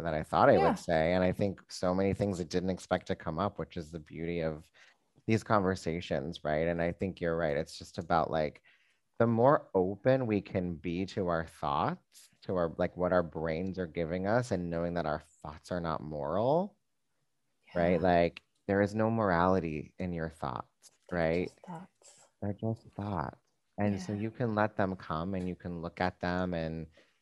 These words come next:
Speaker 1: you can roll them around and you can poke holes in them. And,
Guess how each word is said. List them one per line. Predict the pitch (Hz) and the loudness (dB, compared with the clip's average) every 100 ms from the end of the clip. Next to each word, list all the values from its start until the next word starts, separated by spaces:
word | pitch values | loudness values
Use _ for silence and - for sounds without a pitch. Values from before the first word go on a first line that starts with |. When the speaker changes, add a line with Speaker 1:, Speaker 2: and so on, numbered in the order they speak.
| - | -12
Speaker 1:
you | 95 | -10
can | 98 87 | -6 -2
roll | 87 85 | 0 0
them | 85 87 | -2 -4
around | 85 78 78 85 | -4 -2 -4 -4
and | 82 82 | -4 -6
you | 85 | -8
can | - 82 78 - _ _ _ _ | -6 -6 -6 -12 _ _ _ _
poke | 95 90 | -6 -6
holes | - 90 95 92 | -6 0 0 2
in | 95 | 0
them. | 92 90 90 87 | 2 2 2 0
And, | 78 76 67 | -2 -4 -6